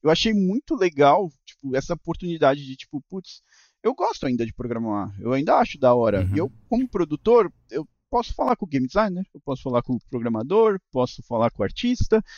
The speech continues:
Speaker 1: e eu sou o cara meio que tá juntando um pouco dessas peças todas e fazendo aquilo funcionar. E aquilo, tipo, "Ó, que da hora", sabe? Tipo, eu posso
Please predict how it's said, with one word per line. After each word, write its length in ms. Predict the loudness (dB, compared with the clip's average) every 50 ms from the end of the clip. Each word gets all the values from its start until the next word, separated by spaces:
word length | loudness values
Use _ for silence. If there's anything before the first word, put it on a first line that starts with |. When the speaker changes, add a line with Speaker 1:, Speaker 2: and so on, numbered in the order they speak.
| -20 -12 _
Speaker 1:
e 80 | -2 -2
eu 100 | 0 -2
sou 200 | -2 -2 -4 -4
o 60 | -2
cara 300 | 0 2 4 4 4 4
meio 240 | 2 0 -2 -4 -4
que 160 | -6 -6 -6 -6 _ _
tá 160 | -2 0 0 0
juntando 600 | 0 0 -2 -2 0 0 0 2 2 0 -2 -4
um 60 | -6 -4 -2
pouco 280 | -2 -4 -2 _ -6
dessas 360 | -6 -6 -6 -8 -8 -10 -8
peças 440 | -4 -2 -2 0 0 -2 -2 -4 -4
todas 400 | -4 0 0 0 0 0 -4 -6 -8
e 40 | -6
fazendo 320 | -6 -4 -4 -2 -4 -4
aquilo 260 | -2 -2 0 0 -2
funcionar. 440 | -2 -4 -6 -6 -4 0 0 0 0 0 -4 -16 -10 -2
E 60 | 0 2
aquilo, 300 | 2 2 2 0 -2 -4
tipo, 260 | -8 -10 -12 -12 -12 _ _ _ _ _ _ _ -8
"Ó, 60 | -8
que 140 | -8 -2 0
da 100 | 2 4
hora", 260 | 4 6 4 4 2
sabe? 300 | 2 0 -2 -2 -2 -4
Tipo, 160 | -6 -6 -8 -10
eu 40 | -4
posso 320 | -4 -4 -4 -4 -8 -18